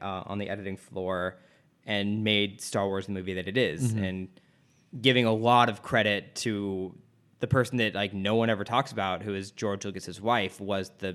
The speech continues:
Speaker 1: main editor. And she won the
Speaker 2: Oh, she
Speaker 1: Oscar
Speaker 2: did.
Speaker 1: that year
Speaker 2: That's
Speaker 1: for
Speaker 2: right.
Speaker 1: editing.
Speaker 2: Yeah, she did. Yeah.
Speaker 1: Mm-hmm. Uh, and it's just a great, it's like a twenty minute,
Speaker 2: Oh,
Speaker 1: uh, mini,
Speaker 2: cool.
Speaker 1: mini doc about it. And it's great. They go, it, it's, it's really fascinating.
Speaker 2: Yeah.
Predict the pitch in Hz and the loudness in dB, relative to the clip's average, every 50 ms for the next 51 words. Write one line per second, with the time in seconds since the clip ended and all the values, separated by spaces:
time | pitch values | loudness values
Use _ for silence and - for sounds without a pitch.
0 | - - - 104 101 92 78 87 101 - 87 71 - - - - - - 127 123 | -8 -6 -4 -4 -2 -2 -2 -4 -6 -6 -8 -8 -10 -12 -14 -20 -10 -6 -6 -4
1 | 117 - 135 123 110 110 123 135 151 156 151 139 131 131 - 110 101 98 95 90 | -2 -2 -2 -2 0 0 2 2 4 4 2 0 0 -2 -2 0 0 0 -2 -6
2 | - - _ _ _ _ _ _ _ - 180 170 185 190 - 254 254 - 190 185 | -10 -18 _ _ _ _ _ _ _ 0 0 0 2 2 2 4 4 4 2 2
3 | - - 214 - - - 180 180 139 107 - 151 139 135 143 117 110 123 127 110 | 0 2 2 4 4 6 6 4 4 2 0 -2 -2 -2 -2 -2 -2 -2 -2 -2
4 | 101 104 - _ - - 104 107 98 87 - - - _ _ _ _ _ _ _ | -4 -6 -10 _ -10 -8 -6 -6 -6 -6 -8 -10 -14 _ _ _ _ _ _ _
5 | _ _ _ _ _ _ - - 104 101 98 95 90 90 82 87 107 120 127 - | _ _ _ _ _ _ -6 -2 0 0 2 2 0 0 0 0 -2 -2 -2 -4
6 | 135 - - 120 107 104 117 127 123 117 101 101 - 123 104 110 107 - - 135 | -4 -4 -4 -4 -2 2 4 4 6 6 4 2 0 -2 -2 -2 -4 -2 0 0
7 | 127 123 120 117 113 110 110 107 104 104 - - - - - 113 107 104 101 104 | 2 2 2 2 2 4 4 2 2 0 -2 -8 -12 -10 -6 -2 0 0 0 0
8 | 104 104 101 104 107 - - - - 98 110 104 101 101 101 104 95 92 92 - | 0 2 2 2 0 -2 -6 -10 -10 -6 -4 -4 -4 -4 -2 -2 -2 -2 -4 -4
9 | 95 98 92 90 90 92 85 82 104 101 - - - 117 104 92 87 - 101 98 | -6 -4 -4 -2 -2 -4 -4 -6 -8 -10 -8 -4 -2 -2 0 -2 -2 -4 -6 -6
10 | 95 - - 107 95 95 95 - - _ - 101 98 95 - 104 - - - - | -6 -4 -4 -4 -4 -4 -6 -10 -18 _ -10 -8 -8 -8 -8 -10 -10 -8 -8 -10
11 | - - - - - - 117 113 107 113 117 104 95 90 - 85 78 - - - | -10 -10 -12 -16 -18 -18 -16 -10 -4 -2 0 0 0 -2 -4 -6 -8 -8 -10 -12
12 | 67 64 60 - - - - - - 110 101 98 98 | -12 -12 -10 -12 -12 -14 -10 -4 0 0 0 0 -2